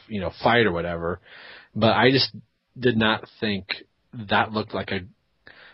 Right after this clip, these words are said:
a, a good-looking person to play Superman. I thought, "Wow, he just, he looks kinda like a doofus." But, you know, once you see the, the nice official photo that's not all dark and everything, you kinda go, "Oh, okay."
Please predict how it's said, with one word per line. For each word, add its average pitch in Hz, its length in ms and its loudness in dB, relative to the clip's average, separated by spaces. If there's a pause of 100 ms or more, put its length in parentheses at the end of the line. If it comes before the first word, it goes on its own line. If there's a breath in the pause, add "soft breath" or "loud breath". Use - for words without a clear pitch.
(240 loud breath)
a, - 220 -6
a 123 140 4
good-looking 101 1200 0
person 104 300 -2
to 92 80 -4
play 90 340 -6 (100)
Superman. 87 500 -4
I 85 60 -8
thought, - 180 -8
"Wow, 131 260 -6
he - 60 -10
just, - 260 -4 (420)
he - 120 -14
looks 156 220 -4
kinda 165 120 0
like 107 200 -2
a - 20 -4
doofus." 87 640 0
But, 107 220 0
you 104 100 0
know, 104 100 2
once 107 180 2
you - 80 -2
see 104 220 0
the, 95 260 0 (500 loud breath)
the 139 80 8
nice 127 260 4
official 104 800 0 (140)
photo 104 300 0
that's 95 240 -10
not 104 160 0
all 95 160 0
dark 107 340 0
and 98 100 -6
everything, 95 460 -6
you 101 100 -6
kinda 107 280 -4
go, 104 200 -2
"Oh, 233 420 -2
okay." 104 280 -2